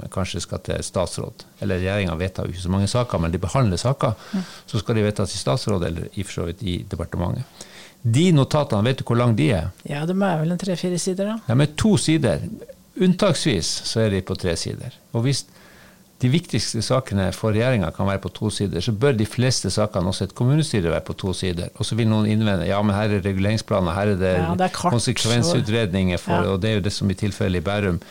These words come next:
Speaker 1: masse greier om det som skjer på Fornebu. Ja, det er mulig å ha tillegg, og mye av disse tusenvis av sidene her er jo tillegg. Men her må det være mulig å presentere en sak, de viktigste tingene på forholdsvis kort sted, eh, ko-, eh, begrenset plass, og så legge ved, ved,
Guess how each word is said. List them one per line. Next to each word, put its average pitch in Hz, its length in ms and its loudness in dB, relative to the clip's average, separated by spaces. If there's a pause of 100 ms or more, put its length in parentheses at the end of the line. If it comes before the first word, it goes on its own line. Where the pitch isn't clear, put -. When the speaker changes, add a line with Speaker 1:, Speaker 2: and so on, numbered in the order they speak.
(280)
Speaker 1:
masse 110 280 0
greier 98 300 2
om 85 180 2
det 90 120 -2
som - 120 -6
skjer 95 140 0
på 92 140 -6
Fornebu. 107 400 2 (300)
Ja, 123 260 2 (240)
det 113 80 -4
er 104 100 2
mulig 127 160 2
å 104 80 2
ha 95 80 -4
tillegg, 135 380 0
og 101 100 2
mye 113 160 4
av 98 80 2
disse 95 240 -4 (480)
tusenvis 107 480 0
av 85 60 -6
sidene 107 260 0
her 113 160 2
er 92 80 2
jo 87 80 0
tillegg. - 540 -2 (540)
Men 113 140 2
her 117 140 2
må 143 80 6
det 123 140 4
være 117 100 4
mulig 123 400 4
å 73 80 0
presentere 104 560 0
en 85 100 2
sak, - 380 -2 (560)
de 107 80 0
viktigste 104 460 -2
tingene 107 240 0
på - 100 -6
forholdsvis 104 400 -4
kort - 220 -6
sted, - 220 -8 (100)
eh, 90 240 -6
ko-, - 240 -6
eh, - 240 -10 (260)
begrenset 117 400 2
plass, 180 280 0 (340)
og 98 80 -4
så 113 120 2
legge 101 540 2
ved, 92 300 2
ved, 87 160 -2